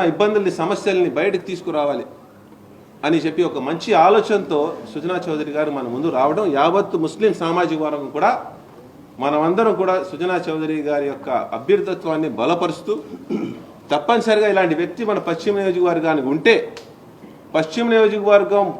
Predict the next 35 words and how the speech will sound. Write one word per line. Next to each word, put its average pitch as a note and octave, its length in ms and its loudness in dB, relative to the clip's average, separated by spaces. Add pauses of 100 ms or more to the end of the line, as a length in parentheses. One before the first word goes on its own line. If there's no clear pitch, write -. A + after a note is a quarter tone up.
కేవలం F#3 400 0
ముస్లిం G3+ 320 0
మైనారిటీ F#3 360 4 (120)
రూపరేఖలు E3+ 580 -4
కాదు, G#3 220 2 (420)
వాళ్ళ D3 200 4 (100)
స్థితిగతులు G#3 560 2
కాదు, F#3+ 200 4 (320)
దాంతోపాటు F#3 580 4 (160)
పశ్చిమ F3 300 -4
నియోజకవర్గంలో F#3 400 0
ఉన్న E3+ 160 0
అన్ని G3 120 0 (120)
సామాజిక G3 420 6
వర్గాలు F3 380 0
కూడా F3 120 0 (120)
న్యాయం F3+ 280 4
జరుగుతుందని D#3 480 -2
మనం B2 160 -6
అందరం D3 200 -8
కూడా B2 180 -6
నమ్ముతూ, C3+ 220 -6 (360)
మీరందరూ F#3+ 440 4
కూడా G#3 180 8
ఒకటి E3 220 6
ఆలోచించుకోవాలి. D#3 640 2 (1080)
ఆ C3+ 100 -2
వైఎస్ఆర్ G3 500 4
కాంగ్రెస్ F3 360 6
పార్టీ E3+ 320 2
అభ్యర్థి E3 400 2
యొక్క D3+ 260 0 (140)
బ్యాక్‌గ్రౌండ్ F#3 500 6
మీరు C3+ 160 0
కానీ B2 200 0